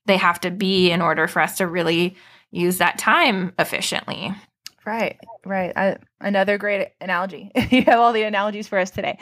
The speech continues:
Speaker 2: Very
Speaker 1: <laughs>
Speaker 2: good. Um, okay. So when you start to see the seesaw tip, so that's the child's getting dysregulated, what does that look like? Can you give some examples of what to look for? What are some things that a child might do that would signal to you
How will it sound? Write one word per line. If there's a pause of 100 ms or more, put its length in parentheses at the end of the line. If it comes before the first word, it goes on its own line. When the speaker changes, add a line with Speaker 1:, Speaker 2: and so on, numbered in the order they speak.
(420)
Speaker 2:
Very
Speaker 1:
<laughs>
Speaker 2:
good. (100)
Um, (120)
okay.
So
when
you
start
to
see (180)
the
seesaw
tip, (300)
so
that's (160)
the
child's
getting
dysregulated, (380)
what
does
that
look
like?
Can
you
give
some
examples
of
what
to
look
for?
What
are
some
things
that
a
child
might
do
that
would
signal
to
you